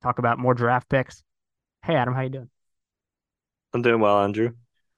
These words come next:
Speaker 2: I was worried about you there for a second. Like, does he, does he know where to go with this intro? It's like, once you started, you're like, "Wait, there's no, there's no games." It's,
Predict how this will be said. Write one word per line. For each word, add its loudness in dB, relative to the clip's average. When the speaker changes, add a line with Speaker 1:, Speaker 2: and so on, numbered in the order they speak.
Speaker 2:
I 0
was 2
worried 4
about 4
you -12
there 4
for -4
a 0
second. -2
Like, -4
does -6
he, -4
does -2
he -2
know 0
where 0
to -6
go -2
with -6
this -4
intro? -4
It's -6
like, 0
once -4
you -8
started, 0
you're -2
like, -8
"Wait, -8
there's -10
no, -2
there's -8
no 0
games." -2
It's, -18